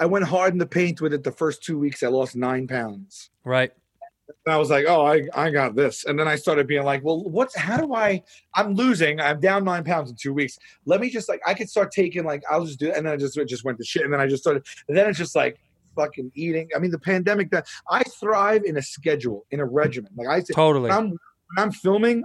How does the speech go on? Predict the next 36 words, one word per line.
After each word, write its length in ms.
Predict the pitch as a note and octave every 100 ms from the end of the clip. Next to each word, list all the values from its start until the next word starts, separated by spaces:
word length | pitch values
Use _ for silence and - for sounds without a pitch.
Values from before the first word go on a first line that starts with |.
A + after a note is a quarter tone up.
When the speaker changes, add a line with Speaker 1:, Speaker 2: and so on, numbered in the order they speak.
| -
Speaker 1:
I 80 | C#3
get 240 | C3 E3+
up, 180 | E3+ -
I 100 | B2+
have 240 | B2 D#3+ C#3
my 160 | D3
meal 320 | F3+ D#3 D#3 C#3+
then, 220 | D3+ A#2
I 60 | B2+
get 200 | B2 -
to 60 | D3
the, 180 | D#3
I 80 | C3+
do 140 | C#3 C#3
it 80 |
then. 100 | D3 D3 - -
And 160 | D3 F3
that's 300 | G#3 G3 F#3+
when 100 | F#3+
I 60 |
really 260 | E3+ E3+ D3
drop. 280 | F3 D#3 -
But 80 |
when 160 | C#3+ F3+
I'm 140 | G#3 F3+
left 440 | D3 F3+ - - _ _ _
alone 580 | D3 D3 C3+ D3+ F3+ F#3+
at 100 | D#3
home, 540 | C3 C3 C#3 F3 G#3 A3 _ _ _
Speaker 2:
It's 100 | -
over. 340 | F#3 F#3 C3 - _ _ _ _ -
Speaker 1:
I'm 180 | A3 G#3+
just 520 | C3 - A3+ A3+ - A3
thinking 320 | G#3+ G#3+ G3+
of 160 | D#3+
food 360 | - F3 A3 F#3+